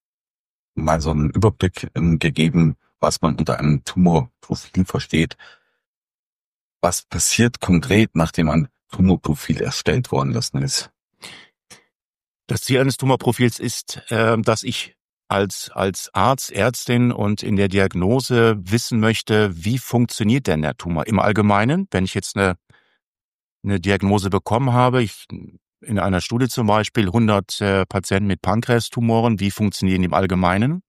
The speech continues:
Speaker 2: Das kann aber auch sehr individuell sein, dass ich sogar für den speziellen Fall mit Pankreaskrebs, unabdingbar wie die anderen jetzt in dieser Gruppe mit hundert funktionieren, ganz individuell herausfinden möchte, wie ist der Fahrplan von diesem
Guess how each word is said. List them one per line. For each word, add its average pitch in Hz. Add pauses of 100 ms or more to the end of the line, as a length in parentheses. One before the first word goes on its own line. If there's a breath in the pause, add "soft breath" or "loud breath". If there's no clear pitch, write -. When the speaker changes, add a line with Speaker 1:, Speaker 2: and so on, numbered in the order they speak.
(680 loud breath)
Speaker 2:
Das -
kann 120
aber 123
auch 123
sehr 120
individuell 107
sein, 101
dass 98
ich 101
sogar 104
für 135
den 113
speziellen 107
Fall 127
mit 95
Pankreaskrebs, 92 (380 loud breath)
unabdingbar 135
wie 110
die 104
anderen 127
jetzt -
in 101
dieser 95
Gruppe 92
mit 90
hundert 95
funktionieren, 101 (800 loud breath)
ganz 127
individuell 120
herausfinden 117
möchte, 117 (300)
wie 101
ist 127
der 110
Fahrplan 101
von 104
diesem 104